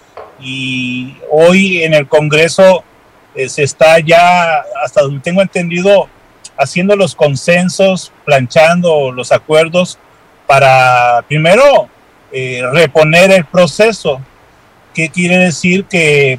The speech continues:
pues, eh, se va a lanzar una nueva convocatoria, eh, se va a, a, a recibir las nuevas propuestas de los nuevos aspirantes, los cuales entregarán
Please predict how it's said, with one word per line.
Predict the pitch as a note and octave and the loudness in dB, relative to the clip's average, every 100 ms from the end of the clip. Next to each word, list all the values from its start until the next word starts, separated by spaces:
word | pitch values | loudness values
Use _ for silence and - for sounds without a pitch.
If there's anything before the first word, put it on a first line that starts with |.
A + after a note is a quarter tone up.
| - | -6
pues, | C3+ - - - | -6 -6 -14 -4
eh, | C#3 B2+ | -2 -2
se | - C#3 | 0 2
va | C3 C#3+ D#3+ | 4 4 4
a | |
lanzar | D3+ C#3 C3 D#3+ D#3 D#3+ - - _ _ | 2 -2 2 2 4 2 -2 -20 _ _
una | C#3 D#3+ E3+ | -4 0 2
nueva | F3 G3 G3 | 4 4 2
convocatoria, | F#3+ F3 E3+ F3 - G3 G3 G3 G3+ G#3 _ _ _ _ _ _ | -4 -6 -4 -4 0 0 0 0 0 0 _ _ _ _ _ _
eh, | - A#2+ A#2 | -20 -18 -18
se | - C3+ | -6 -6
va | B2 C#3 D3+ D#3 D3 | 2 2 4 0 -2
a, | C#3 C3+ C3 B2 A#2+ | -2 -2 -2 -4 -6
a, | - - B2 - - | -10 -8 -6 -8 -8
a | C3+ | -4
recibir | C#3 C#3 D#3+ D3 E3 G3 A3 F3+ | -4 -4 -6 -6 -2 -2 -2 -8
las | D3 C3+ B2+ | 0 0 0
nuevas | C#3+ D#3 G#3+ A#3+ - | -2 2 4 2 2
propuestas | G#3 F#3+ G3+ G#3 - G#3+ F3+ | -4 -2 -2 -4 0 0 0
de | C3+ | -12
los | A2+ | -10
nuevos | B2 F3 G3+ G3 | 0 0 2 0
aspirantes, | F#3+ - G3 F#3+ G3 - G3+ - _ _ _ _ | -2 -2 0 2 0 -4 -6 -8 _ _ _ _
los | B2+ B2+ | -10 -2
cuales | D3+ E3+ F3+ E3 | 0 2 0 -4
entregarán | C#3 C#3 C3 C3 D3+ F3 E3+ | -4 -4 0 4 4 2 -2